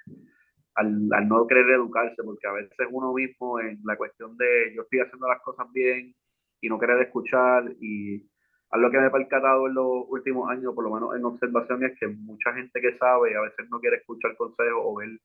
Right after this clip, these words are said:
qué otras maneras pueden mejorar su tatuaje, y cuando vienes a ver, a lo mejor la persona lleva quince, veinte años tatuando, pero su portafolio nunca ha cambiado, y no me refiero a, a portafolio de una imagen, ¿verdad? Por poner un ejemplo, que haga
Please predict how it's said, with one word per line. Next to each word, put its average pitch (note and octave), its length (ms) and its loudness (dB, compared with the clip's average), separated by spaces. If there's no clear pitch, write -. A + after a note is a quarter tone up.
qué A2+ 80 0
otras A#2 200 2
maneras A#2+ 340 4
pueden A#2 340 4
mejorar A2+ 800 2
su B2+ 80 -10
tatuaje, A#2 580 0
y B2 100 -4
cuando A2 260 2
vienes B2 240 2
a C#3+ 100 6
ver, D3 260 2
a A#2+ 60 0
lo A#2 100 -2
mejor A2+ 180 -2
la B2 100 2
persona B2+ 320 -2
lleva B2 300 0
quince, A2+ 580 -6
veinte A#2 280 -4
años B2 420 -2
tatuando, A#2+ 460 -8
pero A2 120 2
su A#2 100 -4
portafolio A2 480 2
nunca A#2+ 220 0
ha A2 40 -2
cambiado, A2 460 2
y A2+ 60 -4
no A2+ 140 2
me C#3+ 120 2
refiero C#3+ 460 2
a, A#2 480 0
a A2+ 140 -4
portafolio A#2 560 0
de B2 80 2
una A#2+ 140 -2
imagen, A#2+ 420 -4
¿verdad? A2 180 -2
Por A#2 160 -2
poner G#2 180 -4
un A#2 140 -4
ejemplo, A2 360 -4
que G2+ 100 -4
haga G#2 360 2